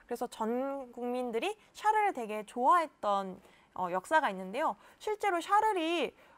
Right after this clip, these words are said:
어, 혁명이 일어나서 처형당할 위기가 처했었는데 샤를이 "내가 그 열기구 과학자요. 여러분들이 그렇게 좋아하던 열기구 실험 내가 했어요." 이렇게 해서 살아남아요. 그리고 그 뒤로 삼십 년 더 사는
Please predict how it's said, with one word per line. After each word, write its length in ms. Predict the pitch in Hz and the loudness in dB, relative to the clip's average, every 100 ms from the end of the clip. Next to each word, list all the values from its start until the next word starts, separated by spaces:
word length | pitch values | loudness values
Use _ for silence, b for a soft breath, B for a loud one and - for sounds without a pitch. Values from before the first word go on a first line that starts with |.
| b | b
어, 380 | - 107 104 - - _ - | -8 -6 -6 -10 -14 _ -8
혁명이 460 | 427 453 480 440 | 0 6 6 6
일어나서 720 | 262 269 247 240 262 269 208 - | 2 2 0 0 2 4 2 -4
처형당할 720 | - 453 466 440 240 220 214 | -2 4 4 4 -4 -4 -4
위기가 360 | 196 220 233 226 _ _ | -6 -6 -4 -6 _ _
처했었는데 760 | - 392 302 247 233 349 233 b b b b b _ _ _ _ | -2 0 0 -6 -2 -2 -2 b b b b b _ _ _ _
샤를이 560 | - - 427 370 370 - | -10 4 6 6 2 -4
"내가 360 | 190 220 311 359 | 2 6 10 8
그 200 | - 269 | 8 2
열기구 600 | 196 208 262 247 240 233 | 4 4 0 -4 -4 -6
과학자요. 1000 | - 196 220 - 220 196 190 208 220 196 - b b b _ | -6 2 2 4 2 2 2 0 2 0 -4 b b b _
여러분들이 460 | 208 277 294 269 262 | 8 8 8 0 2
그렇게 340 | 320 - 302 | 0 0 -6
좋아하던 460 | 254 247 254 233 202 | 0 6 6 6 0
열기구 380 | 202 254 277 | -2 -2 -4
실험 240 | 262 247 214 | -6 -6 -2
내가 200 | 196 226 | -2 -2
했어요." 400 | 302 - 285 254 | -4 -2 0 0
이렇게 220 | 185 - | -2 -6
해서 100 | 170 | -16
살아남아요. 560 | - 349 359 196 170 - - b b b | -6 0 0 -2 -14 -20 -20 b b b
그리고 160 | - 208 | -8 -8
그 200 | - 220 | -6 -6
뒤로 220 | 233 214 | -4 -4
삼십 300 | 214 330 359 | -6 -8 -6
년 160 | 330 240 | -6 -6
더 160 | 180 | -8
사는 460 | 226 269 277 269 | -8 -10 -8 -8